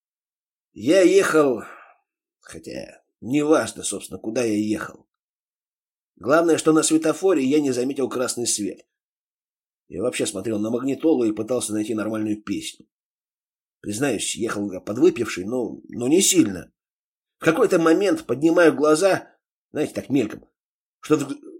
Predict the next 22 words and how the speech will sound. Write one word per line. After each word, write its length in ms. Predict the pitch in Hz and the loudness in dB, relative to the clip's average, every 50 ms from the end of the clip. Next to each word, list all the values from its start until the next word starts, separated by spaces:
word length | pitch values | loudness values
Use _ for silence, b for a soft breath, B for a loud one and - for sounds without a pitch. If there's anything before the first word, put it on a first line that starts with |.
| - _ _ | -20 _ _
чтобы 300 | - - 147 156 175 170 | -4 -2 2 4 4 4
взглянуть, 460 | 151 151 147 175 196 202 208 175 - | 4 4 4 2 2 4 4 2 2
что 140 | - 170 156 | 2 0 0
там 120 | 139 127 | 0 0
на 100 | 127 135 | -2 0
дороге 360 | 139 151 165 160 143 117 117 | 2 4 4 4 4 2 0
творится, 440 | 101 107 127 135 131 113 107 - 110 | -4 -4 -4 -2 -2 -2 -4 -2 0
и 40 | 131 | 2
в 60 | 147 | 4
этот 220 | 165 160 143 - 135 | 4 2 2 0 2
момент 460 | 147 160 175 208 233 - - B B B B B B - | 4 4 4 4 4 0 0 B B B B B B -4
вижу 340 | 139 185 214 190 185 185 190 | -2 0 0 0 0 -2 -2
испуганные 560 | 185 165 - - 190 185 160 165 165 165 160 | 0 0 0 2 4 4 6 6 6 6 6
глаза 300 | 151 160 160 160 190 175 | 6 6 6 6 6 4
молодой 320 | 151 139 139 143 156 156 | 4 4 0 2 2 2
девушки 480 | 143 127 135 151 127 120 113 - - 107 | 2 4 2 2 2 2 -2 -6 -8 -10
и 120 | 76 - | -4 -2
её 320 | 143 143 143 147 160 175 156 | 2 2 4 4 4 2 2
трёх 380 | 160 135 156 151 - - _ _ _ | 2 2 0 0 0 -6 _ _ _
или 340 | - 104 92 87 80 69 - _ | -12 -10 -8 -8 -10 -12 -14 _
четырёхлетней 720 | - - - 123 123 107 107 117 127 113 - 110 113 107 | -14 -10 -6 -4 -4 -4 -4 -4 -6 -4 -4 -6 -8 -6
дочки. 540 | 98 104 87 80 - - - - - _ | -6 -6 -6 -6 -8 -10 -12 -16 -20 _